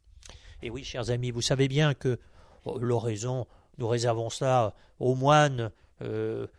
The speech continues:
aux religieuses, aux prêtres peut-être, mais, euh, nous pensons au fond que c'est pour les martiens. Quel aveuglement !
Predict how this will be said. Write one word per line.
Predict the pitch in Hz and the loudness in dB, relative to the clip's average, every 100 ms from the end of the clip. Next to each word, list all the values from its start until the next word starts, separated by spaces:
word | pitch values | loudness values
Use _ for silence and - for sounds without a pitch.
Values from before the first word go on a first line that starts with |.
| _ | _
aux | 110 | -6
religieuses, | 113 123 117 139 151 147 127 104 | -4 -4 -2 0 0 0 -2 -4
aux | 123 127 | 0 0
prêtres | - 165 165 139 | 6 6 6 0
peut-être, | 123 143 - 165 - | -2 -2 0 -2 -2
mais, | 123 - _ _ 135 | -4 -4 _ _ -6
euh, | 139 143 | -6 -4
nous | 123 | -6
pensons | - 117 - 135 | -4 -4 -4 -6
au | 110 | -6
fond | - | -6
que | 120 | -6
c'est | 131 | -6
pour | 117 123 | -4 -2
les | 117 | -2
martiens. | 110 107 - 110 - - - _ _ _ _ _ _ - - - | -4 -8 -8 -10 -12 -18 -20 _ _ _ _ _ _ -20 -18 -6
Quel | 131 117 | -2 -2
aveuglement ! | 104 127 107 107 101 101 | -2 -4 -4 -6 -8 -12